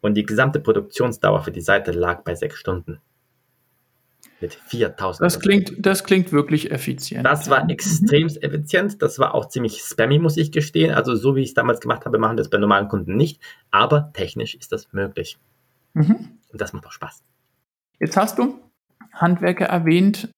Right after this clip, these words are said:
Speaker 2: oder jetzt jemanden, der ein Produkt verkauft, wie der Fabian, der übrigens der Organisator vom seo Day ist, ähm, nur für diejenigen, die den Namen noch nicht gehört haben. Wenn ich hier mal noch so ein paar andere Berufszweige reinwerfe,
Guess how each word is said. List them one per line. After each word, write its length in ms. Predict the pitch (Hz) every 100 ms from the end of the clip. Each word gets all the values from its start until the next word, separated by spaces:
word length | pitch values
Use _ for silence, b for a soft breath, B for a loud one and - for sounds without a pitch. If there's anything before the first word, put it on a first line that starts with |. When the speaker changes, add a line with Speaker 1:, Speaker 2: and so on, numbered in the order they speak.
| -
Speaker 2:
oder 280 | 147 147 131
jetzt 400 | 131 135 - -
jemanden, 480 | 151 160 156 156 135
der 140 | 127
ein 160 | 139 131
Produkt 480 | 131 135 208 -
verkauft, 540 | - 180 185 190 214 -
wie 80 | 156
der 100 | 147
Fabian, 520 | 147 147 165 156 160
der 120 | 170
übrigens 460 | 196 - 185 165 170
der 120 | -
Organisator 760 | 151 143 143 135 123 131 160
vom 220 | 156 139
seo 300 | 131 139 160
Day 200 | 185 -
ist, 300 | 190 202 - - -
ähm, 140 | 151
nur 120 | 151 147
für 120 | 147
diejenigen, 540 | 147 143 143 139 139
die 100 | 139
den 140 | 139 131
Namen 320 | 131 135 139
noch 80 | 139
nicht 240 | 180 -
gehört 320 | 175 170 170
haben. 320 | 160 160 165 170 b b _ _
Wenn 200 | 170 175
ich 160 | 170 175
hier 120 | 202
mal 440 | 190 180 180 -
noch 160 | 170 170
so 100 | -
ein 60 | 170
paar 160 | 165
andere 640 | 190 220 202 170 156 165 - _ _ - -
Berufszweige 1120 | 160 160 226 - - - - 143 151 151 135
reinwerfe, 840 | 127 160 147 127 131 - 139 160